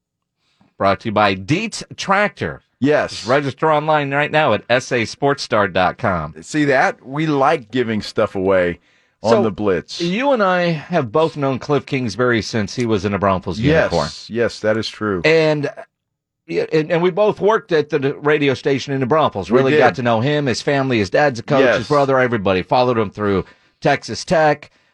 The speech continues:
Speaker 1: Um, you know, I was with this, uh, uh, you know, when they won Super Bowl thirty-eight down in Houston, he was holding a clipboard like a champ with the New England
Speaker 2: Right,
Speaker 1: Patriots.
Speaker 2: right.
Speaker 1: Known Cliff a long time. We had a promo that ran on this station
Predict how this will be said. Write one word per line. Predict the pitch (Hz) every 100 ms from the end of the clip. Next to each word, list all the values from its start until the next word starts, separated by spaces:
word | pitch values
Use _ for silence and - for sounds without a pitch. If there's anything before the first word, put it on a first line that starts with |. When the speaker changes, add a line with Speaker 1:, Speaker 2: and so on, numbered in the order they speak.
| -
Speaker 1:
Um, | 120 120 110 110 117 139
you | 135
know, | 123 104 107
I | 104 123
was | 123 107 - - _ -
with | 123 131
this, | 127 - 127
uh, | 127 131 113 120
uh, | 123
you | 135 131
know, | 110
when | 117
they | 123
won | 120 113
Super | - 151 135
Bowl | 120
thirty-eight | - 135 127 127 135
down | 123 117
in | 107
Houston, | 98 143 135 147 117
he | 123
was | 107
holding | 120 131 104
a |
clipboard | - 151 135 123 117
like | 113 107
a |
champ | 110 143 135 98
with | 123
the | 113
New | 101 110
England | 120 95 90
Speaker 2:
Right, | 120 113
Speaker 1:
Patriots. | 143 156 139 107
Speaker 2:
right. | 98 107 139
Speaker 1:
Known | 165 190
Cliff | 185 175 180
a | 160
long | 147 135 110
time. | 123 92 80 - _ _ -
We | 151 233
had | 220 185
a | 180
promo | 139 185 165 151 123
that | 120
ran | 117 139 160
on | 147 143
this | 135 -
station | - 101 82 - 78